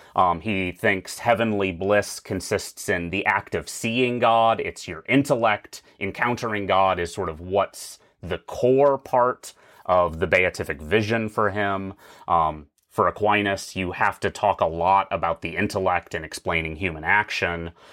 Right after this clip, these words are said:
Um, deliberation is primarily a rational intellectual process that results in action. Occam, on the other hand, is really on sort of the far edge of the voluntarist camp. I mean, if there's anybody who sort of deserves the label of just co-,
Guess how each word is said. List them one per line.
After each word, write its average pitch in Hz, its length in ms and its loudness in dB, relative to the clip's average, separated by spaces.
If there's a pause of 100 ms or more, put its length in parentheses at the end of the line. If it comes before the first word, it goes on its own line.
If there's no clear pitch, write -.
(140)
Um, 73 400 0 (180)
deliberation 92 800 2
is 80 160 -2
primarily 82 680 2
a 80 180 -4
rational 82 580 0
intellectual 92 680 0
process 90 580 0
that - 180 -4
results 87 340 -2
in 90 80 -8
action. 85 460 -8 (920)
Occam, 180 420 4
on 185 140 4
the 190 100 4
other 180 200 2
hand, 170 420 -6
is 113 180 0
really 131 320 2
on 113 160 2
sort 120 180 -2
of 92 100 -4
the 98 100 -2
far 113 520 4
edge 90 280 -2
of 82 140 -10
the 87 80 -6
voluntarist 85 720 -4
camp. 76 320 -12
I 107 100 0
mean, 117 160 0
if 120 140 -4
there's 113 180 2
anybody 120 460 4
who 107 120 -4
sort 104 220 0
of 85 160 -6
deserves 104 680 2
the 110 160 2
label 92 640 2
of 90 240 0
just - 340 -4
co-, - 320 0